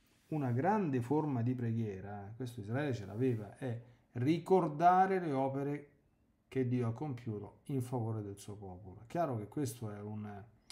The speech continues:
è un insight, è un input per dirti, per esempio, tu saresti capace di scrivere un bel salmo che racconta le opere di Dio nella tua vita?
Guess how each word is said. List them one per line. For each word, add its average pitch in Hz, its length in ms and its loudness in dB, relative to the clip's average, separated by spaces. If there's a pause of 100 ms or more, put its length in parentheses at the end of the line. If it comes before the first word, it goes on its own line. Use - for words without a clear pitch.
(420)
è - 60 -12
un 113 160 0
insight, 117 680 -2
è 117 40 0
un 120 120 0
input 117 800 -4 (1700)
per 117 180 -2
dirti, 117 380 -2
per 123 140 -4
esempio, 113 260 -6
tu - 120 -14
saresti 233 400 -6
capace 98 580 -8
di 95 220 -12 (420)
scrivere 143 480 4
un 131 120 6
bel 135 220 2
salmo 113 680 2
che - 120 -4
racconta 117 560 -2
le 107 120 -4
opere 110 340 0
di 107 140 -2
Dio 123 200 2
nella 180 340 10
tua 190 340 6
vita? 110 440 -4